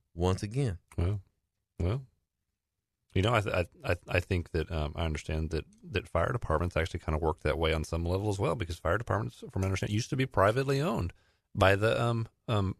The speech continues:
Speaker 2: um, fire insurance companies. For your, so your, your homes would be insured by an insurance company for fire protection, and the, and the, um, the insurance companies would actually build fire departments to protect their own investments,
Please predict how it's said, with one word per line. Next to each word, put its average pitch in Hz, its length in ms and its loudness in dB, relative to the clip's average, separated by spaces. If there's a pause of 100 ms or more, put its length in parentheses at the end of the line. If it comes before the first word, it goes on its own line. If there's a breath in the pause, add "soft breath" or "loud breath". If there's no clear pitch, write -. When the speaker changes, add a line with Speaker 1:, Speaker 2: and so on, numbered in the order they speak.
Speaker 2:
um, 101 160 0
fire 170 280 4
insurance 80 520 -4 (240)
companies. - 460 -4
For - 180 -2
your, - 100 -2 (140)
so 85 60 -2
your, - 240 -4
your 71 220 0
homes 85 360 0
would 90 120 -2
be 85 200 0
insured 90 400 0
by 78 160 2
an 78 120 -2
insurance 87 420 -2
company 82 300 -2
for 85 120 -4
fire 135 260 2
protection, 120 480 -4 (440 soft breath)
and 156 180 2
the, 151 220 0
and 160 180 0
the, 156 180 2
um, 160 440 -2
the 151 100 -2
insurance 170 340 0
companies 90 340 -2
would 87 100 4
actually 82 200 -2
build 80 200 0
fire 78 200 2
departments 80 400 0
to - 60 -16
protect - 400 -2
their 101 160 2
own 98 160 4
investments, 120 680 -2